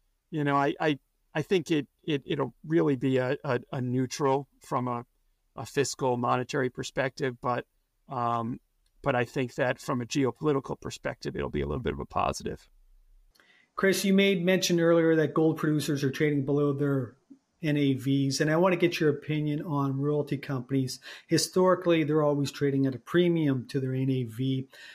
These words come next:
Speaker 2: What are your thoughts on royalties here? And I guess more specifically, I'm looking at Franco-Nevada because of the Cobre Panama situation.
Speaker 1: Well,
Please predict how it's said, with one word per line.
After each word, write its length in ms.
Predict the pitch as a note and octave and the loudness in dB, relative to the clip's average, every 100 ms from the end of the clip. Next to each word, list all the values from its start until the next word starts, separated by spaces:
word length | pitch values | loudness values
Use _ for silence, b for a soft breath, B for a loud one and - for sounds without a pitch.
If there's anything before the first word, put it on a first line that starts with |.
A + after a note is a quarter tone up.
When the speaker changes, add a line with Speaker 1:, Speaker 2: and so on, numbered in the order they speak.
| B | B
Speaker 2:
What 120 | - C#4 | 2 4
are 40 | |
your 100 | C4+ | 4
thoughts 340 | B3+ F#3 F3 | 4 2 2
on 120 | E3 D3 | 0 0
royalties 580 | C#3+ D3+ D3 D3+ C#3 | 2 0 -2 -2 -2
here? 260 | - D3 D3 | 0 0 2
And 80 | D3 | 0
I 80 | D3 | 0
guess 240 | F3 - | 0 0
more 100 | E3+ | -2
specifically, 840 | D#3 - C#3+ - D#3+ D#3+ - D3 C#3+ | -2 -4 -4 0 -2 -2 -4 0 0
I'm 500 | E3+ C#3+ C#3 C3+ E3+ | -2 -2 0 -2 -4
looking 300 | D3 D3 D3 | -6 -6 -4
at 200 | C#3 C3 | -2 -4
Franco-Nevada 800 | - D#3 C#3+ C#3 C3+ C3+ C#3 C#3 | -2 -4 -2 -2 -2 0 0 0
because 300 | B2+ - C3+ | -4 -4 -8
of 80 | C3 | -8
the 80 | B2 | -14
Cobre 420 | - D3 C3+ C3+ | -4 -2 -2 -6
Panama 500 | A#2 - C#3 C#3 C3 | -8 -6 -6 -6 -6
situation. 760 | A#2+ - A#2 - B2 A2+ - A2+ _ _ _ _ | -8 -12 -12 -12 -12 -12 -14 -18 _ _ _ _
Speaker 1:
Well, 240 | F#3+ G3+ | 0 0